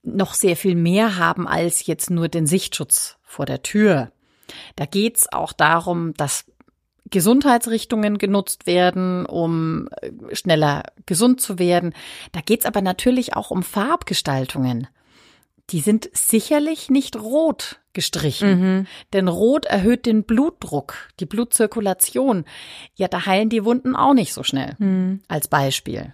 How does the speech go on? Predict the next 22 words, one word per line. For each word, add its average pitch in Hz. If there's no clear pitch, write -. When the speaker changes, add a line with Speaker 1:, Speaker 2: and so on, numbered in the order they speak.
Speaker 1:
Oder 196
jemand, 202
der 175
vielleicht 151
wirklich 240
mit 220
einem 190
niedrigen 226
Blutdruck 214
zu -
kämpfen 160
hat, 254
landet 247
dann 311
vielleicht 294
doch 240
in 214
einem 160
roten 135
Speaker 2:
Mhm. 165
Speaker 1:
Zimmer. 180
Also 175